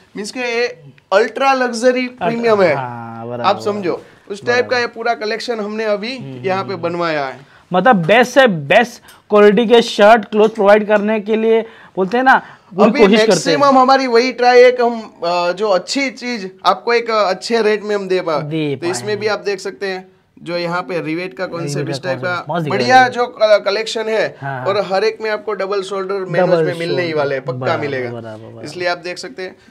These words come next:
Speaker 1: और
Speaker 2: हाँ।
Speaker 1: काफी यहाँ पे आप देख सकते हैं सब सैंपल जो यहाँ पे अवेलेबल है,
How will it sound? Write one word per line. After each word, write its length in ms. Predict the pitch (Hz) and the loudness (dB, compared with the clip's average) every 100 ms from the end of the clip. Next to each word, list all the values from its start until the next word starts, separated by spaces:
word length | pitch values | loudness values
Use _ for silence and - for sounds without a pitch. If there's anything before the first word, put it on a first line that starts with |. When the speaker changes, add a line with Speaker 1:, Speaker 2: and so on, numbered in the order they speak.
| 147 | -12
Speaker 1:
और 60 | - | -6
Speaker 2:
हाँ। 80 | |
Speaker 1:
काफी 500 | 196 202 240 233 226 190 | -2 -2 -4 -10 -8 -6
यहाँ 280 | 202 208 | -4 -4
पे 120 | 226 233 | -4 -2
आप 140 | 220 | -2
देख 200 | 196 220 | -2 -6
सकते 260 | 226 220 220 | -6 -6 -4
हैं 80 | |
सब 340 | 208 - 226 214 | -6 -4 -4 -4
सैंपल 440 | - 214 214 233 | -6 -8 -6 -6
जो 200 | 208 220 | -4 -4
यहाँ 240 | 202 202 208 | -2 -4 -4
पे 100 | 214 | -4
अवेलेबल 480 | 208 214 214 214 | -2 -4 -4 -2
है, 180 | 202 151 | -4 -6